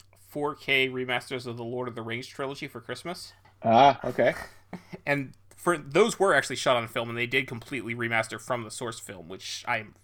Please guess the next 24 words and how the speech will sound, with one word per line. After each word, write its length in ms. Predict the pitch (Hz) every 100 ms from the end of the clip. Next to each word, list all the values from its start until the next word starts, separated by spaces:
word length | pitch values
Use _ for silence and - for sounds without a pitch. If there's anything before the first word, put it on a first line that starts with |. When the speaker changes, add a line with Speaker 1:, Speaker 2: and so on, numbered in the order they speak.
| -
Speaker 1:
really 400 | 117 123 117 107
looking 200 | 110 110
forward 160 | 117
to 60 | 107
'cause 100 | 113
it's 80 | 113
gonna 140 | 113 113
look 100 | 113
Speaker 2:
Ooh. 100 | 117
Speaker 1:
amazing. 440 | 110 135 110 - - - - - -
But 180 | 135 - 131
there 160 | 147 127
are 60 |
Speaker 2:
Yeah. 200 | 127 220
Speaker 1:
plenty 300 | - 160 180
of 80 | 156
movies 400 | 143 139 127 117
from 320 | - - 131
around 400 | 120 117 127 156
the 80 | 135
same 320 | 120 135 117
era, 360 | 117 165 101 117 - _
uh, 480 | - 123 113 110 107
that 400 | 110 117 113 113